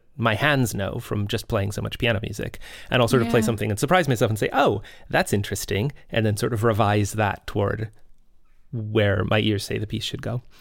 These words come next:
Speaker 1: So there's a lot of, of working with the piano. Um, I write onto paper. I do, so I handwrite everything. Um,
Speaker 2: Nice.
Speaker 1: 'cause, partially 'cause I have the memory of a goldfish. And so it's really, like,
Speaker 2: <laughs>
Speaker 1: I, I have, you know, I have an idea for how the whole piece should go,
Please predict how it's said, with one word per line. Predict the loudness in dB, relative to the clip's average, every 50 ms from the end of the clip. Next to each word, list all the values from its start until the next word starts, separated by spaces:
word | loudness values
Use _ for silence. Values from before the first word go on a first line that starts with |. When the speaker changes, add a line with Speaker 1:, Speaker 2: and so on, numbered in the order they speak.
| -16 -10
Speaker 1:
So | -2 4 4 6
there's | 8 8 6 6
a | 6
lot | 6 6 6 6 6
of, | 6 4 2 0 -6 -4
of | 0 0 0 0 0 -4 -6 -2
working | 0 2 2 4 4 2
with | 2 2
the | 0 -2
piano. | 0 2 2 2 2 2 2 2 0 -2 -4 -8 _ 0
Um, | 2 2 4 2 2 2
I | 4 4 6 6 4 4
write | 4 4 4 4 4 2 0 -4 -4 0
onto | 2 2 2 2 2 2 2 2 2
paper. | 2 2 0 2 2 2 2
I | 2 0
do, | 0 0 -2 -2 -4 -6 -6
so | -2 0 0
I | 2
handwrite | 2 2 2 4 4 2 2
everything. | 2 0 0 0 0 0 0 0 -2 -4 -6 -10 -16 -20 -14 -6 -2
Um, | 0 2 2 2 0 0 -2 -4 -6 -10 -14 -16 -16 -10 -4 0
Speaker 2:
Nice. | 2 2 2 2 0 -2 -6 -10 -10 -10 -12 -12 -4 2
Speaker 1:
'cause, | 4 4 4 4 2
partially | 4 6 6 6 6 2 2
'cause | 2 2 4
I |
have | 4 4 4
the | 4
memory | 4 4 4 2 2
of | 0
a | -2
goldfish. | -2 -2 -2 -4 -2 -4 -4 -2 -4 -4 -4
And | -2 0
so | 2 2 0
it's | 0 0 -2
really, | -2 0 2 2 4 6
like, | 6 6 6 6
Speaker 2:
<laughs> |
Speaker 1:
I, | 6 6 6 6 6 8 8 8 8 8 8 8
I | 8
have, | 8 6 6 6 6 4
you | 6 6 8
know, | 8 8
I | 8
have | 6 6 6 6 6
an | 6 6
idea | 4 4 6 4 4 4
for | 4 2 2
how | 2 2
the | 2 2 2
whole | 4 4 4 4 4
piece | 4 2 2 2 0
should | -2 -2 0
go, | 2 2 2 2 0 -2